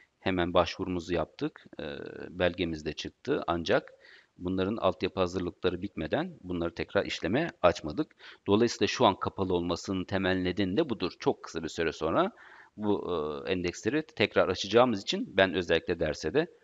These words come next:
koydum. Bunlar ne diye, e, merak eden yatırımcılarımız için. Gördüğünüz gibi Nasdaq yüz, işte Standard Poor's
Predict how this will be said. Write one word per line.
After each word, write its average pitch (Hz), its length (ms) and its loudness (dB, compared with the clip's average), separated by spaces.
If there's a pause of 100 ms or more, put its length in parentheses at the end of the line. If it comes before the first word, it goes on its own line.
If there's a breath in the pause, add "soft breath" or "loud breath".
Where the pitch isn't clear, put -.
(100)
koydum. 82 460 0
Bunlar 90 300 2
ne 87 180 0
diye, 110 260 2 (400 soft breath)
e, - 80 -8 (420)
merak 82 360 0
eden 110 280 -2 (320)
yatırımcılarımız 76 720 -4
için. 73 200 -10 (500 loud breath)
Gördüğünüz 165 680 2
gibi 104 180 2
Nasdaq 120 340 8 (100)
yüz, 98 440 -2
işte 76 520 -2
Standard 92 540 2
Poor's - 320 -8